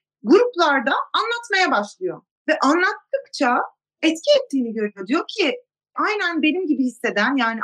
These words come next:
aslında psikoloğa gittiğinde o dönem nörologlar var, psikologlar da çok yok. Biraz nevrotik bir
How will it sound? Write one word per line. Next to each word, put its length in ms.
aslında 440
psikoloğa 500
gittiğinde 420
o 100
dönem 300
nörologlar 560
var, 140
psikologlar 500
da 80
çok 240
yok. 220
Biraz 280
nevrotik 840
bir 140